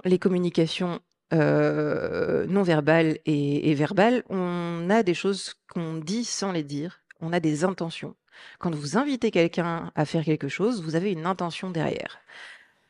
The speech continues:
Euh, par exemple, quand vous invi-, vous, vous, vous invitez une personne à aller boire un café, ben vous lui dites, « J'ai envie de passer un, un moment informel avec toi. » Quand vous l'invitez à aller prendre une bière en dehors du travail,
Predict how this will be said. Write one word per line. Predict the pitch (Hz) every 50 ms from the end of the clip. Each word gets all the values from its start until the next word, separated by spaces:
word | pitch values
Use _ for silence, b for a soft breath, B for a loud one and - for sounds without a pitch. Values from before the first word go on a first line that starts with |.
| B _ -
Euh, | 156 147 139 139 143 143 143
par | - - 151
exemple, | 151 143 175 247 254 -
quand | - 180 170
vous | 151 151 151 170
invi-, | 175 175 - 175 170 160 170 165 165 160 165 160 -
vous, | - 156 143 147 147 147 160 156 147 -
vous, | - 147 143 147 143 143 135
vous | 139 143 180
invitez | 180 170 180 180 - 196
une | 180 170 160 -
personne | 165 160 - - 180 170 156
à | 151
aller | - - 160
boire | 147 208 220 185
un | 170 151
café, | - 151 156 - - 196 262 277 _ _ _ _ _ _ _
ben | - 151 139
vous | 131 131
lui | 139 135
dites, « | 151 226 233 156
J'ai | - 175
envie | 165 131 196
de | 185
passer | - 165 151 - -
un, | 196 160 - - -
un | - 156 151 147 147
moment | 147 151 156 185 208 214 - _ -
informel | - 202 - - 165 151 165 202 208
avec | 214 185 185 160 -
toi. » | - - - - _ _ _ _ _ b b b b b b b b b b
Quand | - - 160
vous | 143 143 151
l'invitez | 147 147 143 151 147 - - 190
à | -
aller | 180 - -
prendre | - - 175 165
une | 156 147 147
bière | 139 151 170 165 160 143
en | 151 147
dehors | 143 151 143 147 139
du | 139
travail, | - - - - 139 151 175 240 277 285 262